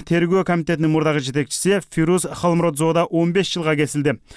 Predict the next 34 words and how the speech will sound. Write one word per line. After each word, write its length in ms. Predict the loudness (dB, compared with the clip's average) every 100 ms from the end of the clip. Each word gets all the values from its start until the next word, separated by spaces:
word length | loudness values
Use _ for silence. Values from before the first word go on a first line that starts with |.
| -20 -2
Он 180 | 0 2
тогузунчу 300 | 2 0 0
сентябрдагы 560 | 0 2 0 0 0
Жогорку 320 | 0 0 -2 -4
соттун 260 | -2 -2
чечимине 380 | -2 -2 0 2
ылайык, 380 | 4 4 2 -4
анын 320 | -2 0 0 -2
үй 160 | 0 2
мүлкү 300 | 2 2 2
дагы 160 | 2 2
мамлекетке 480 | 2 0 -2 -2
алынып, 300 | 0 2 0 -4 -20 -6
камактан 400 | 0 0 0 -2
чыккандан 480 | -2 -2 2 2 2
кийин 280 | 2 2 2
беш 240 | 2 0
жыл 220 | 2 0 2
жетекчи 400 | 0 0 -2 -2
кызматтарда 420 | 0 0 0 0
иштөөгө 480 | 0 0 2 2 0
тыюу 220 | 0 0 0
салынат. 420 | 0 2 0 -2 -20 -20 -14 -2
Холмуродзода 720 | 0 2 2 0 2 2 0
алдамчылык, 640 | 0 2 2 0 0 -2 -4
кызмат 300 | -4 -2 0
абалын 260 | 2 2 0
кыянат 380 | 0 0 0 0
пайдалануу 480 | 0 2 2 2 2
жана 220 | 0 0
паракорчулук 640 | 0 -2 0 -2 -2 -2
беренелери 500 | 0 2 4 2 4
боюнча 320 | 2 2 0
айыпталган. 600 | 0 0 -2 0 2 2